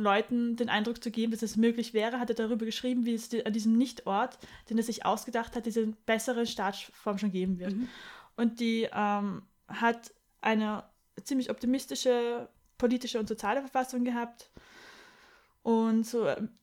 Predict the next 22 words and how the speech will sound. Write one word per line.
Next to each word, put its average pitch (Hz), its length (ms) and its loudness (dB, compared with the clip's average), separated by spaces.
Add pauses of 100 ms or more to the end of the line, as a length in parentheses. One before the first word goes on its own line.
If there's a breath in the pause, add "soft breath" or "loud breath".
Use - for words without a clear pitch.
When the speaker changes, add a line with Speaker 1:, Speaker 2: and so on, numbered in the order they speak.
(140)
Speaker 1:
ist 226 200 -4
sehr 233 140 6
vernunftgetrieben. 247 1300 2
Und 226 480 0 (160)
das 254 160 2
Wichtige 277 280 0
ist 247 100 0
bei 254 60 0
Morus, 233 340 4
ist 247 100 -8
die - 60 0
Utopie 240 300 -2
kein 240 180 4
Märchen, 202 440 0
sondern 220 220 0
etwas, - 200 -2
das 240 100 -2
tat-, - 220 -6 (120)
tatsächlich 233 460 -2
verwirklichbar 226 640 -4
ist. - 220 -12
Speaker 2:
Mhm. 196 320 -2